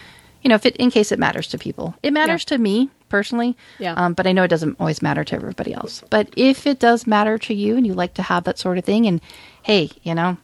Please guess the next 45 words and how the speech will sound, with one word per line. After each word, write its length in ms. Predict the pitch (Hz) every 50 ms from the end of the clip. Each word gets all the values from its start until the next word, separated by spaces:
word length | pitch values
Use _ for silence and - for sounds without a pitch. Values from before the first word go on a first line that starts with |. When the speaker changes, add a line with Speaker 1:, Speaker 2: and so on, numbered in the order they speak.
| _ _ _ _ _
Speaker 1:
you 100 | - 160
never 260 | 175 185 202 202 220
know 360 | 220 220 226 220 214 208 208
when 160 | 190 196 190 185
the 80 | 180
next 240 | 180 185 - - -
big 160 | - 185 170
thing 180 | - - 170 160
is 100 | 151 151
gonna 200 | - 143 131 -
come 240 | - - 165 160 151
along, 260 | 151 151 147 147 151
and 80 | 143
at 40 | 143 165
least 240 | 180 175 - -
we'll, 200 | 185 170 165 165 - -
we'll 120 | - 160
have 320 | - - - 175 170 165 160
the 100 | 151 156
system 380 | - - 180 - - 165 156
in 100 | 151 147
place 300 | 139 - - 143 147 -
for, 200 | - - - 143 135 -
for 160 | - - 151
dealing 300 | 135 - 175 165 175 156
with 140 | 135 - -
that 180 | - - - -
sort 220 | - 156 - -
of 60 | -
thing. 200 | - - - - - _ _
So 320 | - - 165 147 - 160 -
Speaker 2:
Hmm. 120 | 214 180 160 - - - - -
Speaker 1:
I 80 | 320
just 180 | 370 - 370 -
think 140 | - 285 269 277
it's, 180 | 233 - -
it's 180 | - 240 - -
a 80 | 214
cool 400 | 202 - - - 220 202 202 190
feature 540 | 185 - - - 185 - - 185 180 170 165
that 160 | 165 180 165
everybody 400 | 165 156 165 160 151 156 160 165
should 180 | 160 - - -
explore. 480 | - - - - - - - - - 190
So 240 | - - - 175